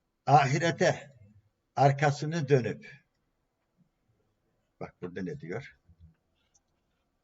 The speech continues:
"Sırf dünya hayatını geçici menfaat ve zevkini yaşayan."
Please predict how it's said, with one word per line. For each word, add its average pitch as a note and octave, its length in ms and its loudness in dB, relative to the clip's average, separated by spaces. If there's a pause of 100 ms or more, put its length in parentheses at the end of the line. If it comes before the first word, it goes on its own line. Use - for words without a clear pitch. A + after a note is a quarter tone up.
(520)
"Sırf F3+ 480 -2
dünya C3+ 560 0
hayatını A2+ 520 -2
geçici A#2 540 -8
menfaat G#2+ 640 -8
ve G2+ 100 -8
zevkini G2+ 560 -10
yaşayan." F2+ 480 -14